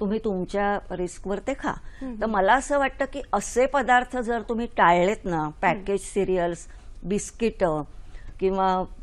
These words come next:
Speaker 1: जे काय बाज-, बेकरी प्रॉडक्ट्स आपण
Speaker 2: हो.
Speaker 1: जर टाळले
Speaker 2: हो.
Speaker 1: आणि घरी केलेला तुम्ही चांगली नारळाची वडी करून द्या किंवा चांगला लाडू करून द्या, अळीवाचा म्हणा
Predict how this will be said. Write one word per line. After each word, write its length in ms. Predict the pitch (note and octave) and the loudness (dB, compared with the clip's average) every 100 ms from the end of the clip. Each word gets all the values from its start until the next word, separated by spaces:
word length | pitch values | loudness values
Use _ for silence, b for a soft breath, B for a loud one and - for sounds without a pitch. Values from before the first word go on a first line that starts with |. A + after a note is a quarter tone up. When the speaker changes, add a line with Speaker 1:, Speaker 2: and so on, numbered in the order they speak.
| E3 | -6
Speaker 1:
जे 100 | F#3 | -4
काय 180 | F#3 F#3 | 0 0
बाज-, 340 | F3 E3 - | 2 0 0
बेकरी 460 | E3+ G3 F#3 A3 B3+ | 0 2 4 2 2
प्रॉडक्ट्स 560 | A#3+ A3 F#3+ F#3+ - - | 4 4 4 0 -4 -6
आपण 240 | F#3 G3 | -6 -4
Speaker 2:
हो. 100 | G3 | 0
Speaker 1:
जर 80 | G3 - | 0 4
टाळले 380 | F#3+ F3+ F#3 G#3 | 6 6 4 0
Speaker 2:
हो. 360 | - - G#3 F#3+ | -6 -8 -6 0
Speaker 1:
आणि 200 | G#3+ A#3 | 0 0
घरी 360 | F3+ A3 B3+ | 2 2 2
केलेला 420 | C#4+ C#4+ B3 A#3+ B3 | 4 2 4 2 2
तुम्ही 280 | A#3+ A3+ | 0 -4
चांगली 520 | A3+ G#3+ G#3 G#3 G#3 G3+ | -4 -4 0 2 2 2
नारळाची 500 | F#3+ F#3+ G#3+ G#3 A3 | 2 4 2 0 -2
वडी 260 | G#3 G3 | 0 0
करून 320 | G3 F#3+ F#3+ | 0 -2 -2
द्या 180 | F#3 F3+ | 0 0
किंवा 260 | - F#3+ F#3 | 0 -6 -4
चांगला 380 | F#3+ F3 F3+ F#3 | -4 -2 2 4
लाडू 300 | E3 F3+ B3+ | 4 4 6
करून 340 | C#4 A3+ G#3 | 6 6 2
द्या, 200 | G3 F#3 | 4 6
अळीवाचा 500 | F3+ F#3+ F#3 - F#3 | 6 4 2 0 -2
म्हणा 340 | F#3 F3 E3+ | -2 -2 -2